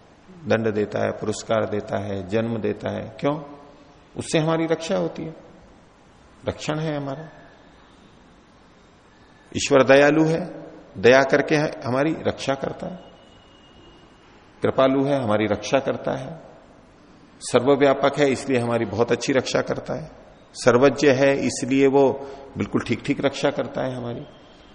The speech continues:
परमात्मा हमारे लिए जो भी कुछ करता है वो सब रक्षा के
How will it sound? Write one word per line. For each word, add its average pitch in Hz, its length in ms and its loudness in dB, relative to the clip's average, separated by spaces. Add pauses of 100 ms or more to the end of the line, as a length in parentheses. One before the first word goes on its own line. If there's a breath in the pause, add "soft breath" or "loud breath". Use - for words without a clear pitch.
(160)
परमात्मा 170 580 4
हमारे 147 400 2
लिए 151 240 2
जो 139 220 2
भी 147 100 2
कुछ 151 240 -4
करता 117 400 -2
है 123 200 2
वो 131 220 0
सब 151 480 2
रक्षा 120 380 0
के 127 220 -4